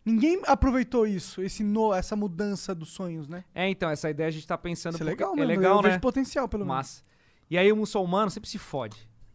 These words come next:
Speaker 2: Ele nunca consegue ficar famoso. O Camelo consegue fazendo nada. O Camelo, tipo, aparece
Speaker 1: Cria
Speaker 2: no
Speaker 1: um
Speaker 2: vídeo,
Speaker 1: Instagram,
Speaker 2: bomba
Speaker 1: é,
Speaker 2: o
Speaker 1: Instagram do
Speaker 2: bagulho,
Speaker 1: Camelo.
Speaker 2: mas ele só destrói a vida do muçulmano, ele só zoa,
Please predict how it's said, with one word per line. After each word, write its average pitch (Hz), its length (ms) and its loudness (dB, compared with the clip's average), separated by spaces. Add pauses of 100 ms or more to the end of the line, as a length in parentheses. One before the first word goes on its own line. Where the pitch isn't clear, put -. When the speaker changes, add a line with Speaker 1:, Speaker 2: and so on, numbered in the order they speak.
Speaker 2:
Ele 139 100 -12
nunca 226 100 -2
consegue 202 200 0
ficar 175 140 -8
famoso. 135 400 -8
O 147 40 -10
Camelo 196 520 4
consegue 220 400 -2
fazendo 214 260 -2
nada. 202 480 2 (280)
O - 20 -20
Camelo, 185 400 6
tipo, 214 240 -4
aparece 202 280 2
Speaker 1:
Cria 247 100 6
Speaker 2:
no 277 80 8
Speaker 1:
um - 20 2
Speaker 2:
vídeo, 233 160 2
Speaker 1:
Instagram, 226 320 6
Speaker 2:
bomba 220 400 6
Speaker 1:
é, 214 60 8
Speaker 2:
o 214 60 4
Speaker 1:
Instagram 196 320 6
do 190 60 10
Speaker 2:
bagulho, 226 180 8
Speaker 1:
Camelo. 202 420 -4
Speaker 2:
mas 196 160 0
ele 214 100 2
só 226 200 0
destrói 220 360 0
a 208 60 6
vida 180 180 -2
do 190 80 0
muçulmano, 175 420 -4
ele 123 60 -8
só 170 160 -6
zoa, 139 320 -2